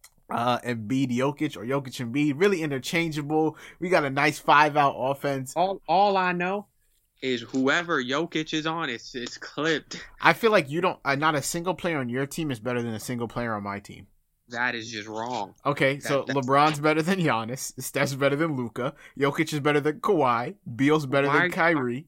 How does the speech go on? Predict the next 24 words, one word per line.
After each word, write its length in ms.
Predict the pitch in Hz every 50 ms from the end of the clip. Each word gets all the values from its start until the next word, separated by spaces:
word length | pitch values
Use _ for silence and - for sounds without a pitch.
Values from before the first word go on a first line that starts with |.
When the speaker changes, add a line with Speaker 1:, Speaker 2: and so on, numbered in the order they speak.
| _ _
Speaker 2:
matching 460 | 139 143 - - _ _ - 151 151
up? 120 | 165 165 -
You 100 | 135 160
said 180 | - 180 156 143
not 220 | 147 135 131 120
a 40 | 110
single 460 | - - - 165 170 165 160 151 151
player 440 | 143 - 156 151 151 147 143 135 127
on 180 | 135 139 135
my 220 | 135 131 127 127 123
team 440 | - - - 165 151 135 120 107 110
is 140 | 110 113
better 300 | 120 131 131 127 131 127
than 200 | 123 123 - -
a 60 | 151 131
Speaker 1:
<laughs> 0 |
Speaker 2:
single 260 | 127 127 123 123 127
player 280 | - 135 127 123 120 - -
on 80 | 117 113 _ -
yours. 400 | 139 131 120 - - - - - _ - - - - - - - - -
As 120 | - 139 143
if 120 | 156 151
I 100 | 151 131
don't 240 | 120 123 139 151